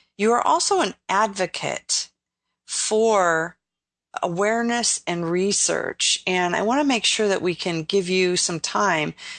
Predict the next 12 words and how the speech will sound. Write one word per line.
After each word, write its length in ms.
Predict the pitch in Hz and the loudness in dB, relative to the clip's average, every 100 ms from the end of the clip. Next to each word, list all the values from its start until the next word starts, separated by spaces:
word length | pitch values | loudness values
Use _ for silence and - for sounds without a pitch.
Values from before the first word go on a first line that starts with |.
| - | -6
to 100 | - | -4
talk 320 | 208 240 254 254 | 0 2 2 0
about 320 | 180 160 - | 2 0 0
what 240 | 208 302 - _ - | 0 -2 -4 _ -6
do 160 | 254 | -4
we 180 | 240 233 | 0 0
need 360 | 214 214 233 196 | 0 0 0 0
to 120 | 190 | -4
do 760 | 160 190 220 202 160 143 147 - - - - - | -2 0 2 2 2 0 -2 -10 -20 -20 -20 -8
as 200 | 190 185 | -2 0
a 60 | 180 | 0
humanity 960 | 175 190 185 202 247 240 160 143 143 | -2 -2 0 0 0 -2 -2 -4 -4